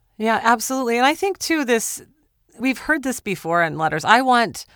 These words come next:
him to fight for me or her to fight for me." And it, the sad truth is n-, y-, nobody will ever fight for you because you want them to. It just doesn't happen. I mean, here's the deal, Stuck. If your boyfriend wanted to be with you,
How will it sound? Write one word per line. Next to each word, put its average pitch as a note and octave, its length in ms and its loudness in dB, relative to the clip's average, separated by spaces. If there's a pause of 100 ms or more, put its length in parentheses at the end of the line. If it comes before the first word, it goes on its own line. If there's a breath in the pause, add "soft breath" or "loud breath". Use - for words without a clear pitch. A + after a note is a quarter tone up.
(180 soft breath)
him G#3 240 -4
to F#3 100 -4
fight E3+ 280 0
for D#3 140 -6
me D3 180 -6
or D3 100 -6
her F#3+ 220 0
to F#3+ 80 0
fight - 280 -4
for D#3+ 140 -8
me." D3 160 -6 (400 loud breath)
And A#3+ 180 -6 (140)
it, - 160 -14
the C4 100 -2
sad D4 320 0
truth E4 240 -6
is B3 180 -4
n-, A#3+ 160 -4
y-, G3+ 340 -12
nobody E4 400 2
will D#4 200 2
ever B3+ 240 2
fight B3+ 280 2
for A#3 100 -8
you G3+ 160 -4
because F#3+ 340 -2
you G#3+ 140 -2
want G3 240 2
them E3+ 160 -4 (120)
to. C3 200 -6 (180)
It A#3+ 160 -4
just C#4 280 -2
doesn't A3+ 300 0
happen. F3 540 -6 (480 loud breath)
I - 60 -6
mean, A3+ 160 -2 (640 loud breath)
here's E4 280 0
the C4 80 -2
deal, A3 200 0
Stuck. E3 440 -2
If A#3 160 -6
your D4 140 0
boyfriend A#3 560 0
wanted F#3+ 540 -4 (300)
to G3 100 -4
be F3 180 -2
with G#3 180 -4
you, B3+ 400 -4